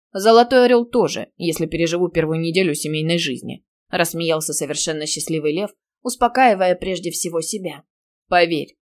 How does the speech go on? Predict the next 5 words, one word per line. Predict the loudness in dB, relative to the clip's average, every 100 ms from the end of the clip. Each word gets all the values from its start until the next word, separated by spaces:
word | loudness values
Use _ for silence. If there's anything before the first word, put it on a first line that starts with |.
| _ 0
Наталья | 2 2 2 0 -4
того | -4 -2 -4
стоит». | -6 -12 -14 -14 _ _ _ _ _ _
«Тебе | -6 -4 -2 0
виднее. | -2 -2 -6 -6 -10